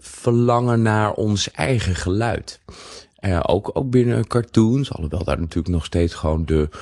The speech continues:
de boze Norse man en de, eh, in zit, eh, die archetypische figuren. Maar, eh, er is steeds meer behoefte aan de natuurlijke stem van,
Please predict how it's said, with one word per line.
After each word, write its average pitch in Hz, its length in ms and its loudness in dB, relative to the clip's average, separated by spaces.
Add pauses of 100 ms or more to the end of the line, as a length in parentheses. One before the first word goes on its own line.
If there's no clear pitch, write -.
(220)
de - 120 -10
boze 78 420 -2
Norse 73 360 -4
man 69 340 -2
en 85 120 0
de, 82 600 2 (380)
eh, 117 200 2
in 123 200 4
zit, 123 320 0
eh, 117 180 0
die 117 160 -2
archetypische 110 960 -2
figuren. 117 680 -4 (520)
Maar, 104 320 0
eh, 104 340 0
er 104 200 0
is 110 120 2
steeds 156 320 2
meer 135 240 6
behoefte 107 400 2
aan 98 360 0
de 92 200 4
natuurlijke 92 640 2
stem 87 400 -4
van, 76 340 -12